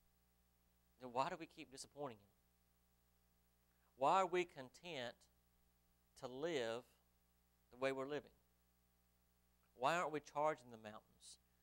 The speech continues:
and getting a closer experience with God? Why are we content to, to live in the sin that he despises? Why is it that in our minds,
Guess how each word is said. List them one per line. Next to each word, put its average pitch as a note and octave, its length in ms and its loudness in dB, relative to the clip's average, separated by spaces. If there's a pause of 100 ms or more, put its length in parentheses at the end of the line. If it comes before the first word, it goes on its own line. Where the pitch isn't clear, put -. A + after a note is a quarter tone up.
(100)
and A#2+ 60 -10
getting C3+ 160 -2
a A#2+ 40 -2
closer C3+ 400 -4
experience A#2 560 -12
with G#2 140 -20
God? A2 180 -8 (1500)
Why D#3+ 240 6
are G3 100 8
we E3+ 160 2
content D3+ 500 -8 (140)
to, B2+ 80 -14 (1600)
to C3 80 -4
live E3+ 240 0
in D3 80 -10
the B2 80 -6
sin D#3+ 380 -8
that G#2 100 -10
he B2+ 80 -12
despises? A#2 460 -8 (2750)
Why G3+ 280 8
is G#3+ 240 4
it C3 200 0
that C3 240 2
in C#3+ 100 -2
our D#3 200 4
minds, B2 960 0